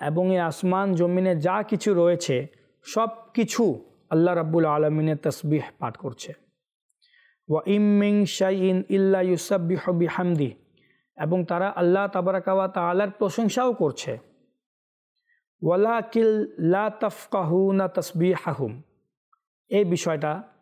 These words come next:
যা আমাদের জন্য খুব জানা জরুরি। মহান আল্লাহ রাব্বুল আলামিন ইরশাদ করছেন যে, "তোমরা তাদের তাসবিহ বুঝতে পারো না।" "ওয়ালাকিন লা তাফকাহুনা তাসবিহাহুম", তোমরা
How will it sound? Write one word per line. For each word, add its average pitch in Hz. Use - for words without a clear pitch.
যা 143
আমাদের 147
জন্য 143
খুব 147
জানা 135
জরুরি। 131
মহান 156
আল্লাহ 160
রাব্বুল 156
আলামিন 147
ইরশাদ 151
করছেন 196
যে, 165
"তোমরা 240
তাদের 202
তাসবিহ 190
বুঝতে 180
পারো 120
না।" 104
"ওয়ালাকিন 156
লা 196
তাফকাহুনা 170
তাসবিহাহুম", 175
তোমরা 175